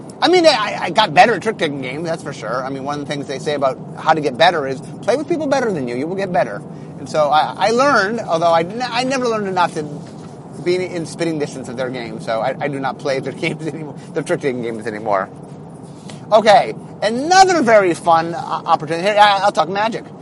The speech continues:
I finally get to Magic. Is one of the things that Richard loved to do, um, was invent,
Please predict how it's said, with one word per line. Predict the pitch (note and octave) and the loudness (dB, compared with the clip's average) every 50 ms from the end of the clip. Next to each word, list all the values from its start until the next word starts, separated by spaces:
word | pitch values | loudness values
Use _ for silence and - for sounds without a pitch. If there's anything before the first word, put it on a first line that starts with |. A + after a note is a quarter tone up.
| - - - - - - | -18 -18 -18 -18 -18 -12
I | - C#3 - - | -12 -12 -8 0
finally | - E3+ E3+ E3 | 2 2 2 2
get | D3 C#3+ | 0 -2
to | D3+ C#3 | 0 0
Magic. | C3+ C3 B2 G#2+ F#2+ - - - - - - | 0 0 0 0 -6 -10 -10 -16 -14 -6 -2
Is | E3+ F3+ F3 E3 - | 0 0 0 -2 -6
one | - - - F#3+ G#3+ C4 D#4 F4+ | -12 -12 -8 -2 0 0 2 2
of | F4 | 2
the | D#4+ - C4 | 2 0 -2
things | B3 A#3+ F#3+ | -2 -2 -2
that | A3 F#3+ F3+ | -2 -2 -2
Richard | E3+ F3+ G3+ G3+ - G#3+ F#3+ E3 | 0 0 0 2 0 -2 -2 0
loved | D3+ D#3+ D#3+ D#3+ D3+ - | 2 2 2 2 0 -6
to | - C#3+ | -10 -6
do, | C3 C3 B2 A#2+ A2+ A2 A2 A#2+ - - - - - - - - - - | -4 -4 -2 -2 -2 -4 -6 -8 -12 -14 -16 -16 -16 -16 -16 -14 -10 -4
um, | C3+ C3+ C3 B2+ B2 B2 A#2 A#2 A2+ A2 - - - - - - - - - D3 | -2 0 0 0 0 -2 -4 -8 -12 -12 -14 -14 -14 -16 -16 -16 -16 -12 -6 0
was | D3+ E3 E3 E3 D#3+ D#3+ D#3 D#3+ D3+ C#3+ C#3 - - - - - - - - - - - - - - - - | 4 6 8 10 10 8 6 4 0 -6 -10 -12 -12 -12 -12 -14 -14 -14 -14 -14 -14 -14 -16 -16 -14 -10 -8
invent, | F3 F3 D#3+ C#3 E3 F#3 G3 A3 G3+ - - | -8 -6 -4 0 0 0 0 0 -4 -8 -12